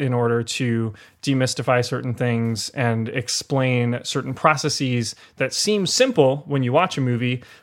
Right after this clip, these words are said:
but in actuality are really complicated or really difficult to pull off. Again,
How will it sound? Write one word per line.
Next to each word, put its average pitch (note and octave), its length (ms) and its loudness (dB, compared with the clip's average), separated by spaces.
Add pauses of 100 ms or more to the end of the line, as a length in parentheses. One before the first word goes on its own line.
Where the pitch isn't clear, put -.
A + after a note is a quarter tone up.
but C3+ 100 4
in C3 80 4
actuality A#2+ 600 2
are C3 140 -6
really C3 220 2
complicated A#2+ 680 -4
or A#2+ 160 -2
really A#2 200 2
difficult G#2+ 600 -6 (100)
to - 120 -2
pull A2 220 0
off. - 320 -6 (240)
Again, D#3+ 380 4